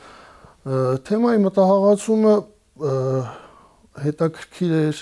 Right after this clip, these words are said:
ինձ համար այն առումով, որ Արմեն Գուլակյանի մասին դեռևս ուսանողական տարիներին, երբ լսում էինք, որպես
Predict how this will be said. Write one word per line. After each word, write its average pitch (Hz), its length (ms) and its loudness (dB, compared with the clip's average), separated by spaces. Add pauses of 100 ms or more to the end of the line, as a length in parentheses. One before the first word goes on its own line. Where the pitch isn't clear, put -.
(360)
ինձ 135 220 -8
համար 143 420 -6
այն 127 180 -6
առումով, 139 460 -6
որ 156 160 -6 (640)
Արմեն 180 340 0
Գուլակյանի 180 480 0
մասին 175 400 0 (720)
դեռևս 123 380 0
ուսանողական 131 760 -4
տարիներին, 104 500 -6
երբ 110 240 -10
լսում 113 320 -6
էինք, 165 220 -6
որպես 123 380 -8